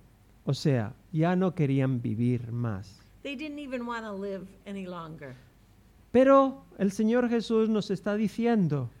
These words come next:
Speaker 2: But the Lord Jesus is telling us,
Speaker 1: Tu oración debe ser diferente.
Speaker 2: "Your prayer should be different."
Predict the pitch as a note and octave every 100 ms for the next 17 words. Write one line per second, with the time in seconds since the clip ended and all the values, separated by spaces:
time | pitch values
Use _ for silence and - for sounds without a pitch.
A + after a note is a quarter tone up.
0 | - A#3 - A#3 A3+ A3 E3+ G#3 G#3 G3
1 | F#3+ G#3+ G3 - E3 F3+ E3+ D#3 C#3+ C3+
2 | - - - - _ - D3 D3+ D3+ -
3 | F3+ F3 C#3+ C#3+ C3 - C#3 B2+ B2+ B2
4 | - B2 C#3+ D3+ C#3 C3+ A2 - _ _
5 | - A3+ A#3 A#3 - - D4+ D4+ D4 D4
6 | D4 - - - G3+ G3+ G3 E3+ - D3+
7 | C3+